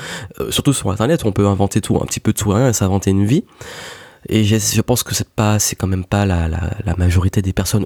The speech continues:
heureusement, mais c'est quand même une petite minorité. Et puis une grande majorité aussi de blocages qui sont liés à, à plein de choses qui sont tout à fait normales quand on se lance en tant qu'entrepreneur,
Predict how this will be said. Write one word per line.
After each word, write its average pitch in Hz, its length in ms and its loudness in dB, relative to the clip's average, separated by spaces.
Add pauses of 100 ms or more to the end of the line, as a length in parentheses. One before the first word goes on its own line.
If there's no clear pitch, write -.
heureusement, 113 520 2
mais 104 120 0
c'est - 80 -8
quand 104 100 0
même 104 100 2
une 98 40 0
petite - 180 -6
minorité. 98 460 0 (540)
Et 117 100 4
puis 185 160 0
une 170 80 4
grande 131 180 2
majorité 113 420 2
aussi 156 440 0 (400)
de 107 120 2
blocages 113 680 2 (380)
qui 123 160 -2
sont 113 200 0
liés 120 440 2
à, 107 280 0
à 92 100 0
plein 110 200 -2
de 98 80 -4
choses 131 520 0 (260)
qui 120 140 -2
sont 143 260 2
tout - 180 -6
à 139 80 2
fait 117 320 0
normales 110 400 2
quand 110 180 -4
on 104 80 0
se - 140 -2
lance 120 440 2
en 104 80 -4
tant 98 160 -2
qu'entrepreneur, 104 800 0